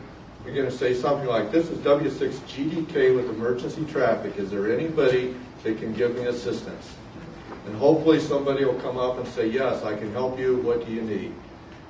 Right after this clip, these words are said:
Now, when you relay them the information, you wanna be calm. This, this is the hard part.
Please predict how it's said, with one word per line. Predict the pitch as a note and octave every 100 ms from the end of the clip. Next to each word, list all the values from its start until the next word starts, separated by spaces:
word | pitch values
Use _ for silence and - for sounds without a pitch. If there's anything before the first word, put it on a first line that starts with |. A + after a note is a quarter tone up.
| -
Now, | A2+
when | A#2 C3+
you | C3
relay | B2 C3 C#3 F#3
them | F#3 F3
the | D#3+ D#3
information, | D#3+ D3+ C3+ D3 E3 - G#2+ G#2+
you | A2
wanna | A2+ C#3 C#3+
be | C3 B2+ C3 C3 -
calm. | - C3+ C3+ G2+ F2+ - - - -
This, | D3 D#3+
this | D3+ F#3
is | F#3+
the | D#3+
hard | D#3+ D#3 D3+
part. | B2+ -